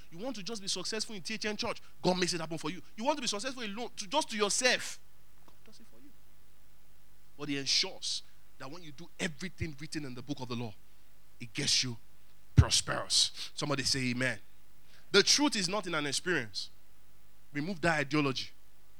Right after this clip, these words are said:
That experience is the best teacher. It's a lie. Can we be honest? Experience is basic. It's a lie.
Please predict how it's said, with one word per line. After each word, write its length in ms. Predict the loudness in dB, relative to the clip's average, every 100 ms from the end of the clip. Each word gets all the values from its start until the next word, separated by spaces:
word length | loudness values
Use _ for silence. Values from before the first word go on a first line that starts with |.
| -8 -4
That 120 | 0
experience 400 | 2 4 4 4
is 80 | 0
the 100 | 2
best 220 | 4 4
teacher. 240 | 0 -4 -6 -8 -8 -8
It's 120 | -4
a 60 |
lie. 220 | 0 0 -2 -6 -8 -8 -8 -8 -8 -8 -8 -8 -8 -8 -8 -8 -8 -8 -8 -8 -10 -10 -6
Can 120 | 0
we 60 | 4
be 100 | 4
honest? 420 | 4 2 -2 -6 -8 -10 -10 -10 -8 -8 -8 -8 -10 -10 -10 -10 -6
Experience 300 | -4 -2 -2
is 60 | -2
basic. 300 | -4 -6 -8 -10
It's 200 | -10 -6
a 60 | -2
lie. 260 | -2 -2